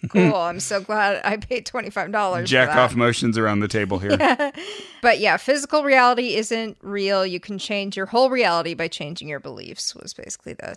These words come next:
Speaker 1: takeaway there.
Speaker 2: Yep.
Speaker 1: I was watching Jimmy Church off to the side at this
Speaker 2: Oh.
Speaker 1: point, and I was so wondering what he's thinking.
Speaker 2: There's something about Jimmy Church that gives me the impression that he's maybe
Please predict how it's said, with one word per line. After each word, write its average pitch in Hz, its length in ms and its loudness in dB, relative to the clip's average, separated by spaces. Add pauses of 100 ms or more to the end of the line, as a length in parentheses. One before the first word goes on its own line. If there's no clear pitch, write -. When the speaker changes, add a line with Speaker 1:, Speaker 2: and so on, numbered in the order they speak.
Speaker 1:
takeaway - 460 -14
there. 98 360 -8
Speaker 2:
Yep. 147 380 4
Speaker 1:
I 247 80 4
was 233 160 2
watching 254 440 2
Jimmy 214 240 -6
Church 202 400 -6
off 165 180 -6
to 196 100 -10
the 170 120 -10
side 175 580 -4
at 226 460 2
this 90 140 0
Speaker 2:
Oh. 90 60 -6
Speaker 1:
point, 180 340 -4
and 190 140 -6
I 180 60 0
was 185 120 -2
so 285 360 0
wondering 247 340 2
what 196 140 -2
he's 180 220 -10
thinking. 175 720 -8 (220)
Speaker 2:
There's 156 240 2
something 233 420 2
about 113 340 4
Jimmy 104 320 2
Church 95 400 -2
that 104 100 -2
gives 120 220 2
me 117 140 4
the 95 160 -2
impression 98 540 0
that 90 140 -2
he's 95 420 -6
maybe 92 520 0